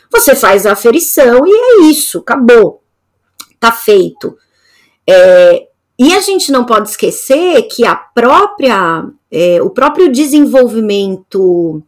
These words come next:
poxa, como é que a gente pode falar isso, hein? O desenvolvimento, o, o amadurecimento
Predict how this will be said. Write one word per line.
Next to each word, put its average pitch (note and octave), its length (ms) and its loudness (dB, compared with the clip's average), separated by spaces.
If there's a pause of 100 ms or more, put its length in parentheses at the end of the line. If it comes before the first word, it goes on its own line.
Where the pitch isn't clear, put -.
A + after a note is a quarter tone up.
(440)
poxa, C4 240 -4
como C#4+ 160 -2
é E4 40 -2
que E4 80 -8
a - 20 -8
gente C4 240 -6
pode G#3+ 220 -8
falar G3+ 280 -2
isso, F#3 320 -6
hein? F#3+ 160 -4
O F#3+ 40 -4
desenvolvimento, A3 680 -6 (260)
o, F#3+ 340 -4
o G3 60 -2
amadurecimento A3+ 1080 -2